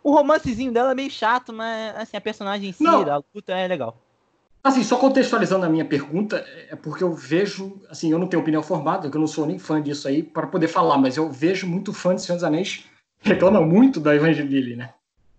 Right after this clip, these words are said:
Speaker 2: Não sei se o Bruno tem esse Zé Ruelas aí.
Speaker 1: É, não, não, é porque
Speaker 2: Perto.
Speaker 1: esses caras são um bando, esses bandos de caras que não gostam nem de que menina joga R P G, né, cara? Mulher gosta de jogar
Speaker 2: É.
Speaker 1: R P G.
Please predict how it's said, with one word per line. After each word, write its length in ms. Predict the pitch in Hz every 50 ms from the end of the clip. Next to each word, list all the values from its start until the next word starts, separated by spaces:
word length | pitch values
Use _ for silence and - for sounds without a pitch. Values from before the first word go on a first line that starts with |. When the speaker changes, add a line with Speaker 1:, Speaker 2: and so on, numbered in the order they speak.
| _ -
Speaker 2:
Não 60 | 139
sei 100 | - 175
se 100 | 180 226
o 240 | 190 - 147 147 143
Bruno 380 | 139 135 143 160 185 190 185
tem 240 | 170 - 185 185 180
esse 260 | 170 - - 170 147
Zé 140 | 135 139 165
Ruelas 420 | 156 160 170 170 143 143 143 135 131
aí. 140 | 131 135
Speaker 1:
É, 200 | - - - - 494
não, 200 | 508 494 453 349
não, 200 | 277 277 277 262
é 80 | 262 254
porque 160 | 311 294 -
Speaker 2:
Perto. 120 | 185 180 170
Speaker 1:
esses 100 | - -
caras 220 | 262 262 262 262 247
são 120 | 254 226
um 40 | 202
bando, 260 | 180 208 226 - - _ _ - - -
esses 180 | - - 214
bandos 260 | 196 208 226 226 196 190
de 40 |
caras 220 | - 214 214 - -
que 60 | 311
não 100 | 208 202
gostam 240 | 196 214 - - 190
nem 140 | 196 220 226
de 200 | 220 226 214 185
que 160 | 190 202 185
menina 460 | 165 156 147 165 190 185 190 190 196
joga 220 | 185 196 190 185
R 80 | 180 -
P 160 | - 190 160
G, 180 | 120 135 135 127
né, 100 | 123 120
cara? 140 | 117 - 117
Mulher 220 | 131 147 160 160
gosta 140 | 156 165 156
de 100 | 160 160
jogar 160 | 165 160 156
Speaker 2:
É. 40 | 160
Speaker 1:
R 40 | 156
P 140 | - 165
G. 180 | 123 117 117 110